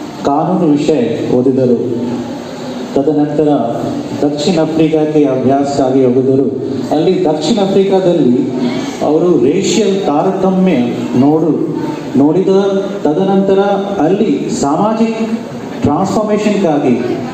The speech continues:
ಒಂದು ಆಂದೋಲನ ಪ್ರಾರಂಭ ಮಾಡಿದರು. ತದನಂತರ ಭಾರತಕ್ಕೆ ಬಂದ ಅವರು ಭಾರತೀಯ ಸ್ವಾತಂತ್ರ್ಯ, ನಮ್ಮ ಸ್ವಾತಂತ್ರ್ಯ ಹೋರಾಟದಲ್ಲಿ ಭಾಗವಹಿಸಿದರು.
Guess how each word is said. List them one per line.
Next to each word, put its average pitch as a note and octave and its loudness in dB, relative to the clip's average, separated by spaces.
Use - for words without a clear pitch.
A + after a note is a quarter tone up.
ಒಂದು F#3+ 0
ಆಂದೋಲನ D#3 2
ಪ್ರಾರಂಭ D3 0
ಮಾಡಿದರು. C3 0
ತದನಂತರ D#3+ 0
ಭಾರತಕ್ಕೆ D#3 0
ಬಂದ D3+ 2
ಅವರು B2 2
ಭಾರತೀಯ D#3 0
ಸ್ವಾತಂತ್ರ್ಯ, E3 0
ನಮ್ಮ B2+ 0
ಸ್ವಾತಂತ್ರ್ಯ D#3+ 0
ಹೋರಾಟದಲ್ಲಿ C#3 0
ಭಾಗವಹಿಸಿದರು. A#2+ 0